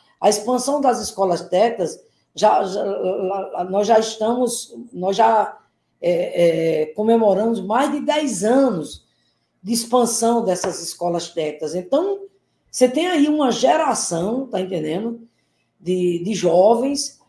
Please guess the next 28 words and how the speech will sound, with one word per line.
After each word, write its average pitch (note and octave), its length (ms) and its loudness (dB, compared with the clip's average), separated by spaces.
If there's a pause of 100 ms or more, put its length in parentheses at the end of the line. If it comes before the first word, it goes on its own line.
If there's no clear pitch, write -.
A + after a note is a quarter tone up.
(280)
é, E3 720 -2
que, A3 540 -6 (360)
é, D#3+ 180 -8
ti-, A3+ 340 -10
tiveram C4+ 720 6
a A3+ 40 10
oportunidade, F3 1120 2 (340)
é, D#3+ 120 -2
é, D#3+ 760 -2 (300)
de F3+ 320 -8
se - 240 -2
preparar G3+ 680 6
pra, D#3 260 2
pra D#3 340 -2
vida, F#3 640 -2 (200)
pra F3+ 140 2
o F3+ 80 6
mundo F#3 280 -2
do F#3 60 -12
trabalho, D#3+ 500 2 (420)
a, D#3 300 -6
a, - 100 -12 (280)
tendo C4 380 6
acesso F#3 560 4
exatamente F3+ 580 0
a F3+ 60 4
essas G3+ 340 -2
políticas F#3 1040 0